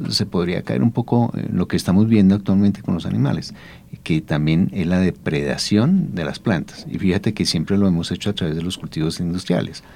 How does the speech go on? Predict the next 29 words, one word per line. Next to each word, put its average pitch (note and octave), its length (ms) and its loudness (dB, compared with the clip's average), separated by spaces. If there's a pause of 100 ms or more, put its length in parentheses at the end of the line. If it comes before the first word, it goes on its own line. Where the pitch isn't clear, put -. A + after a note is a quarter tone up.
(300)
Arrasamos G#2 760 0
el A2 80 -4
terreno, A#2 480 0 (240)
quitamos F#2 380 0
una G#2 160 4
cantidad F#2 300 0
de F2 60 0
plantas G2 440 0
que G#2+ 120 2
entre F2+ 340 2
sí D#3+ 300 4 (320)
ellas, G2 360 4 (240)
ellas F#2+ 340 4
generan G2 640 2 (240)
una, F2 440 2
una F2+ 180 2
compañía E2+ 880 2
y D2+ 140 -6
una D#2 180 -4
ayuda, G2 500 2 (240)
¿no - 100 -8
es - 40 -2
cierto? A#2+ 420 0 (360)
Eh, D#2+ 540 -2 (340)
que A2 140 4
ahora G#2 420 4
se - 140 -10
está - 200 -8
viendo - 360 -8